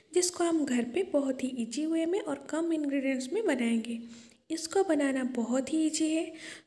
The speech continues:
तो इस रेसिपी को देखने से पहले अगर आप मेरे चैनल पे नए हैं तो प्लीज़ सब्सक्राइब कर दीजिए और साइड में जो बेल आइकन है उसको प्रेस करना बिल्कुल मत भूलिए और वीडियो को एंड तक ज़रूर देखिए।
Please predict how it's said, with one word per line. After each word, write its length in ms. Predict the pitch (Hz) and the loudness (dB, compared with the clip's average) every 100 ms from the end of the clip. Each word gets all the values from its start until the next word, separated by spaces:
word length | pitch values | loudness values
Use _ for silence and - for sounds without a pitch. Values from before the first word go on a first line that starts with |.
| - | -4
तो 80 | 370 | -2
इस 180 | 359 349 | -2 -2
रेसिपी 300 | 339 339 339 | -2 -2 -2
को 100 | 330 | 0
देखने 360 | 262 247 277 | 0 0 -2
से 120 | 277 | -4
पहले 320 | 311 311 311 330 | -2 0 0 0
अगर 240 | 277 240 | 0 0
आप 140 | 240 240 | 0 -2
मेरे 180 | 233 | -2
चैनल 260 | 233 240 240 | 0 0 -2
पे 160 | 240 247 | 0 0
नए 240 | 233 233 | 2 2
हैं 180 | 277 381 | 2 2
तो 120 | 320 | -2
प्लीज़ 320 | - 240 269 | -4 -6 -4
सब्सक्राइब 580 | - 330 330 - 330 330 | 0 0 0 2 2 2
कर 140 | - | 0
दीजिए 260 | 330 339 349 | 2 2 2
और 80 | 330 | 2
साइड 320 | - 247 226 | -2 -2 0
में 120 | 240 | 0
जो 140 | 240 254 | 0 2
बेल 240 | 247 247 | 4 4
आइकन 320 | 254 254 320 | 2 0 0
है 80 | 359 | 0
उसको 280 | 370 - 254 | 0 0 -2
प्रेस 300 | 247 233 - | 0 -2 -2
करना 300 | 247 233 339 | -4 -2 -2
बिल्कुल 380 | 311 240 - 233 | 0 0 0 0
मत 240 | 226 226 | -2 -2
भूलिए 380 | 240 220 220 226 226 - - _ 240 | -4 -4 -6 -8 -12 -20 -20 _ -12
और 100 | 233 | -10
वीडियो 320 | 233 240 240 | -6 -4 -4
को 160 | 240 302 | -4 -2
एंड 260 | 285 269 | -2 -2
तक 160 | 269 294 | -2 -2
ज़रूर 240 | 320 320 320 | -2 -2 -2
देखिए। 380 | 320 330 403 | -4 -4 -6